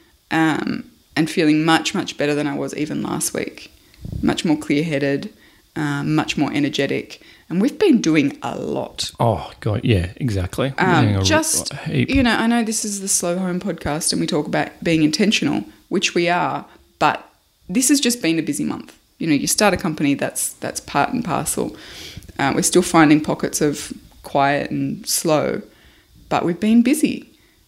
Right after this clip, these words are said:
Speaker 1: And I think the fact that we've got this energy and this clear-headedness has meant we've dealt with it so much more effectively and smoothly than we would have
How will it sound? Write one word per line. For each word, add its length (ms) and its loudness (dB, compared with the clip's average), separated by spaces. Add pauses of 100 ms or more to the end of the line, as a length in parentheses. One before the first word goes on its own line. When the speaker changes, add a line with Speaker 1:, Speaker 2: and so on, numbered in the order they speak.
(140)
Speaker 1:
And 320 0
I 60 -4
think 540 -6
the 80 -4
fact 380 -4
that 80 -6
we've 120 -6
got 120 -2
this 200 0
energy 500 4
and 480 -2
this 160 -6
clear-headedness 840 0
has 100 -6
meant 220 0
we've 180 -2
dealt 200 2
with 140 0
it 200 -6
so 480 0
much 300 -4
more 800 2
effectively 840 0
and 160 -6
smoothly 500 0
than 180 -2
we 80 0
would 160 -2
have 280 -8